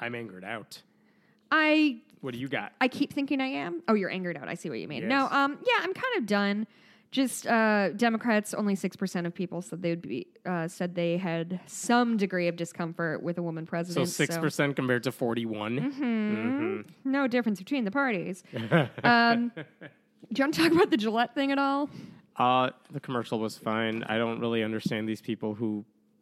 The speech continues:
Speaker 1: snowflake
Speaker 2: Uh,
Speaker 1: themselves over it.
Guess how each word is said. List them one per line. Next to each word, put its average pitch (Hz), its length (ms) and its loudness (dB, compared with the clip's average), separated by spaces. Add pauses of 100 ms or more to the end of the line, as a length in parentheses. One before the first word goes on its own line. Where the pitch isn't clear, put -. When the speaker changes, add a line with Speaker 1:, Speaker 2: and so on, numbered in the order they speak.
(720)
Speaker 1:
snowflake 107 720 -4
Speaker 2:
Uh, - 100 -8
Speaker 1:
themselves 110 460 -6
over 110 420 -4
it. - 60 -14